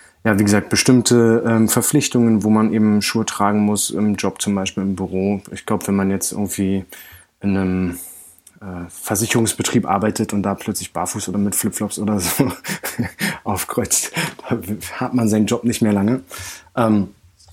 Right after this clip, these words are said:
und, ähm, so denke ich, dass es auch okay ist, wenn man einfach sagt, okay, sobald ich nicht mehr Schuhe tragen muss, ziehe ich sie aus. Was ich nicht verstehen kann, sind Leute, die zu Hause noch irgendwelche Hausschuhe tragen oder,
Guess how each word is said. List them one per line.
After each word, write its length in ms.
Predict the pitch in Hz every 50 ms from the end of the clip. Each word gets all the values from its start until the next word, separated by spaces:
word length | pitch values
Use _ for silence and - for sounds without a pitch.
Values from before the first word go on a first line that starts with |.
| - - - - - - _ -
und, 640 | 127 110 107 104 104 101 98 95 92 - - - -
ähm, 260 | 107 104 101 101 95
so 320 | 92 104 101 98 104 98 -
denke 420 | - - 101 - - 98 104 101 101
ich, 120 | 95 -
dass 140 | - 98 95
es 120 | 107 95 95
auch 140 | 85 -
okay 280 | 107 98 - - 107 104
ist, 140 | 104 - -
wenn 80 | 101
man 140 | 98 98 95
einfach 200 | 85 90 - 101
sagt, 240 | - - 95 - -
okay, 380 | 87 - - 104 104 104 104 - - - - _ _ _ _ _ _ -
sobald 580 | - - 107 113 120 95 - 98 113 107 -
ich 160 | 123 113 -
nicht 220 | 123 117 110 - -
mehr 320 | 117 113 113 107 104 101 101 - 78 92
Schuhe 300 | 101 - - 117 110 104
tragen 400 | - - - 104 101 98 101 101 104
muss, 500 | 107 127 151 156 - - - - - -
ziehe 200 | - - - 117
ich 80 | 98 -
sie 160 | - 107 -
aus. 360 | - 87 90 92 - - - _ - _ - - - - - _ _ _ _ _ -
Was 220 | 113 123 120 117
ich 80 | 139 139
nicht 140 | 139 -
verstehen 360 | - 131 - - - 127 131 127
kann, 180 | 131 127 120
sind 180 | 107 104 98 104
Leute, 240 | 107 110 107 - 107
die 100 | 107 101
zu 200 | - - - -
Hause 280 | 110 113 120 110 113 110
noch 180 | 107 101 - -
irgendwelche 400 | 113 107 110 101 - 113 107 -
Hausschuhe 680 | - - 117 120 123 - - - - - 104 92 85
tragen 440 | - - - - 87 90 92 95 87
oder, 640 | - 92 98 92 87 87 87 85 - - 92 90